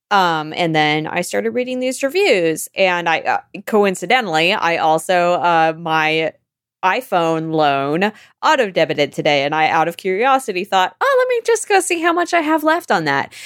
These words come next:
And I only have a hundred and sixty-three dollars left on it, which puts me in this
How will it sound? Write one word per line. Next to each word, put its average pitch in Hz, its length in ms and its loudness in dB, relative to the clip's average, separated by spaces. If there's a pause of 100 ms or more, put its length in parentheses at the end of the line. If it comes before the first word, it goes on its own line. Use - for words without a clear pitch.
(100)
And 262 120 -2
I - 220 -4
only 427 380 2
have 294 280 -2
a 277 60 2
hundred 277 320 0
and 262 100 -6
sixty-three 226 600 -2
dollars 196 540 0
left 175 340 -2
on 156 160 2
it, - 380 -2 (520)
which 220 360 0
puts 277 280 2
me 269 160 0
in 233 100 2
this 202 280 0